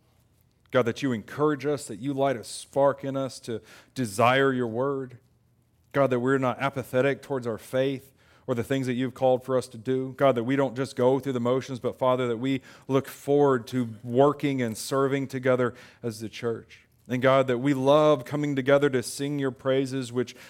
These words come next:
with lyrically deep and rich songs, God, that honor you. Because the audience isn't us, the audience is you. Worship is not about us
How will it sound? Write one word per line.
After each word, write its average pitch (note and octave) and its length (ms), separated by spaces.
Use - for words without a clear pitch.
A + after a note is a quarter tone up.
with B2+ 380
lyrically C3 720
deep C#3+ 420
and A2+ 380
rich - 580
songs, B2 480
God, C#3 240
that A#2 140
honor B2+ 280
you. A2+ 280
Because C#3 280
the B2+ 100
audience C#3+ 400
isn't B2+ 240
us, B2+ 260
the B2 80
audience C3 460
is A2+ 220
you. F#2+ 260
Worship D3 380
is C3 140
not C#3 180
about C3+ 380
us C3 460